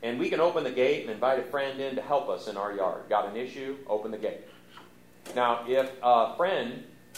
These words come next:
uh, doesn't, like, even understand that concept and is constantly climbing over the fence, telling you where to rearrange things in your life,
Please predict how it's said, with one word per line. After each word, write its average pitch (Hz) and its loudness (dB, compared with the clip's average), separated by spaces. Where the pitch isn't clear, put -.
uh, 117 2
doesn't, 147 4
like, 117 2
even 127 -2
understand 123 -4
that 107 -4
concept 147 -2
and 107 -6
is 101 -12
constantly 131 -6
climbing 123 -4
over 123 0
the 107 -4
fence, 117 -6
telling 123 -6
you 110 -8
where 110 -2
to 107 -2
rearrange 113 -4
things 98 -12
in 95 -12
your 90 -8
life, 85 -4